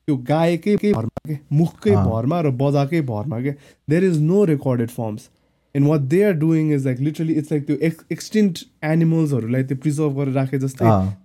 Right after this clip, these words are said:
Speaker 1: एक्सटिङ्क्ट हुनु लागेको कल्चरहरूलाई प्रिजर्भ गरेर, this is, like,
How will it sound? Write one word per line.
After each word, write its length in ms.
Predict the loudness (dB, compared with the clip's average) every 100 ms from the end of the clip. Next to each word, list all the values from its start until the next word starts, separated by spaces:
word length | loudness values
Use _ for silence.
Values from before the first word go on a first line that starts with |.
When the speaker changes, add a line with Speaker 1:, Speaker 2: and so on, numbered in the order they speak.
| -6
Speaker 1:
एक्सटिङ्क्ट 580 | -6 -4 -2 0 2 0
हुनु 320 | 2 4 4
लागेको 240 | 4 0 -2
कल्चरहरूलाई 600 | 0 0 0 0 -2 -4
प्रिजर्भ 360 | -2 0 0
गरेर, 240 | -2 -2 -2
this 220 | -2 -4
is, 100 | -4
like, 160 | -6